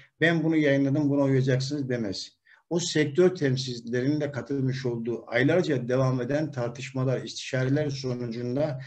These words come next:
standart hazırlama gruplarında o şartları belirlerler. Bu şartların minimum ve maksimum noktasını, noktasını da belirleyen bu organizasyondur, ekiptir, yani uygunudur.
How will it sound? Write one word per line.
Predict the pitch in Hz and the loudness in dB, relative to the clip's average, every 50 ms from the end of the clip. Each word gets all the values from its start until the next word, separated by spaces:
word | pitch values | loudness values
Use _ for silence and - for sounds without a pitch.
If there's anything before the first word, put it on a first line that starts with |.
| - - _ | -16 -18 _
standart | - - - 143 139 143 156 156 151 - | -14 -4 0 2 4 4 6 6 4 4
hazırlama | 120 127 127 139 131 135 147 156 | 2 0 0 2 2 4 4 2
gruplarında | 139 135 131 127 117 127 131 123 127 127 127 127 160 180 180 - - - - _ _ - | 2 2 0 -2 -2 0 -2 0 0 0 0 0 0 -2 -2 -4 -8 -16 -20 _ _ 4
o | - 170 190 180 160 - 135 | 8 10 10 10 8 6 0
şartları | - - - 135 127 135 135 151 143 170 175 143 131 127 | -4 -4 -2 0 0 0 0 -2 0 0 0 0 2 2
belirlerler. | 127 123 123 127 131 127 123 120 110 92 - - _ - - - - - - | 2 4 4 4 2 2 2 2 0 -4 -6 -10 _ -20 -20 -20 -10 -4 0
Bu | 185 | 2
şartların | 180 - 196 202 196 196 - 196 214 220 196 175 | 4 6 8 6 6 6 4 4 6 6 6 6
minimum | 160 165 180 185 196 214 202 190 175 - - - | 6 8 8 8 8 8 8 6 4 0 -6 -4
ve | 131 131 139 143 143 143 143 139 139 | 0 2 4 4 4 6 6 4 4
maksimum | 135 143 160 170 165 - - 175 175 180 180 160 165 151 147 | 4 4 2 2 0 0 2 2 4 4 2 2 0 0 0
noktasını, | 147 139 135 160 143 135 - 147 147 160 185 202 196 - 151 151 | 0 0 0 0 0 0 2 2 2 2 2 0 -2 -2 -2 -2
noktasını | 143 135 135 160 143 135 143 160 165 | -2 -2 -2 -4 -4 -2 -2 -2 -2
da | 160 147 131 | -2 0 0
belirleyen | 143 151 151 147 143 143 156 175 196 196 - _ _ _ _ _ - | 2 2 2 2 2 2 2 2 0 -2 -6 _ _ _ _ _ -2
bu | 131 165 208 190 160 - - _ _ | 2 2 4 4 2 0 -6 _ _
organizasyondur, | - 117 117 107 117 113 113 101 101 113 101 - - - 107 104 107 107 - - | -8 -8 -6 -4 -2 -4 -4 -4 -4 -6 -8 -8 -8 -8 -8 -6 -6 -8 -8 -8
ekiptir, | - 127 131 - 156 - - - 104 | -10 -8 -4 -4 -4 -4 -6 -6 -6
yani | 107 120 127 127 127 | -2 -2 -2 -2 -2
uygunudur. | - 123 123 127 123 135 139 139 127 120 107 | -4 -4 -6 -4 0 0 0 2 0 -2 -4